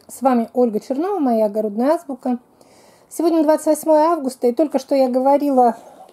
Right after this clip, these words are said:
о, о том, как я сортирую томаты, как я укладываю на хранение, какие хранятся долго, какие нужно перерабатывать сразу. И как раз в это время, в конце лета,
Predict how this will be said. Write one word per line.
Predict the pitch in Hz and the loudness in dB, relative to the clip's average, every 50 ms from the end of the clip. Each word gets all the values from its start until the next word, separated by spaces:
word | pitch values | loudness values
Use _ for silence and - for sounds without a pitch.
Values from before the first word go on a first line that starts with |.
| _ - | _ 0
о, | 277 277 277 269 269 262 262 - _ _ _ _ _ _ _ | 4 4 6 6 4 4 0 -4 _ _ _ _ _ _ _
о | - 254 | -2 -2
том, | 254 254 - 330 339 349 359 - _ _ _ - - _ _ | -2 0 2 2 2 2 0 -4 _ _ _ -20 -20 _ _
как | - 277 262 - | 0 0 2 2
я | 277 269 | 0 0
сортирую | 262 - 294 269 - - 294 285 302 294 269 | 0 0 -2 -4 -2 -2 -2 0 2 2 0
томаты, | 247 - 269 277 311 359 381 392 - 302 269 262 - _ _ _ _ _ _ _ _ _ _ _ | 2 0 2 2 2 2 0 0 -2 -4 -4 -4 -6 _ _ _ _ _ _ _ _ _ _ _
как | - 294 277 - | 0 0 0 0
я | 269 262 254 | 0 2 2
укладываю | 262 262 262 302 294 277 240 240 247 254 247 | 2 2 0 0 -2 -2 -2 -4 -4 -2 0
на | 247 254 | 0 0
хранение, | 247 - 269 254 262 277 302 320 302 285 262 254 | 0 0 0 0 2 2 4 4 4 4 4 2
какие | 254 269 254 - - 277 254 | 2 -2 -2 -2 -4 -4 -4
хранятся | 240 - 269 254 254 262 254 254 - - 254 | -2 -2 0 2 2 2 0 0 -2 -4 -2
долго, | 226 226 277 269 254 233 208 208 214 202 - - - - | 0 2 2 2 2 2 2 2 0 0 -2 -6 -10 -6
какие | - 247 240 - 269 262 | -6 -6 -4 -2 0 2
нужно | 247 247 240 - 247 240 | 2 2 2 2 0 -2
перерабатывать | - 254 247 254 247 247 247 254 254 254 - - 220 - | -2 0 0 2 2 2 2 2 0 -2 -2 -6 -8 -6
сразу. | - - 302 330 339 302 294 277 254 - _ _ _ - - _ _ _ _ _ _ _ _ _ _ _ _ _ _ _ | -4 0 0 0 0 0 -2 -4 -4 -4 _ _ _ -20 -20 _ _ _ _ _ _ _ _ _ _ _ _ _ _ _
И | - 294 | -8 -2
как | 262 - 330 320 - | 0 0 0 2 2
раз | 359 349 359 349 - - | 0 0 0 -2 -4 -4
в | - | -4
это | 302 - - 285 | -2 0 0 0
время, | 269 277 311 339 339 339 330 302 | 0 0 0 0 2 2 0 0
в | - | 0
конце | - 285 277 277 269 - - 277 | -2 -2 -2 -2 0 0 -2 0
лета, | 269 302 330 320 - 302 277 269 | 0 0 -2 0 2 2 2 2